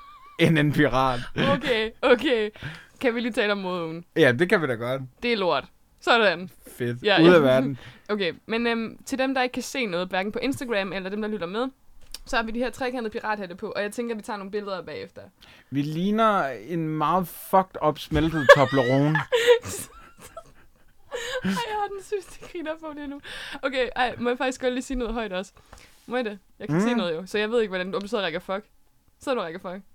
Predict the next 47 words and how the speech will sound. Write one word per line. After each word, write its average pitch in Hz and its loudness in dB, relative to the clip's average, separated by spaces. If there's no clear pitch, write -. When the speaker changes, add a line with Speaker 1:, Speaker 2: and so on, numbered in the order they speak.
Speaker 1:
Hvor 139 8
mange 151 10
fingre 160 8
har 156 6
jeg 135 6
her? 147 4
Speaker 2:
<laughs> - -10
Jeg 240 2
kan 247 -4
kun 254 -2
se 269 -4
det 247 -4
hernede. 214 -2
En. 185 -6
Okay. 208 0
Øh, 208 0
Camus, 269 0
han, 247 -2
øh, 214 -2
var 202 2
jo 214 0
meget... 220 0
Vi 214 -4
havde 226 0
jo 226 -2
snakket 247 -4
lidt... 220 -4
Jeg 214 -6
ved 233 2
ikke, 240 0
om 233 -2
du 226 -2
kan 226 0
huske 262 -2
det, 175 -8
men 190 -10
det 220 -2
her 220 -2
four 226 -4
twenty-afsnit, 202 -6
hvor 196 -6
vi 196 -12
skulle 202 -16
snakke 190 -6
om, 175 -8
om 190 0
Monche. 214 -4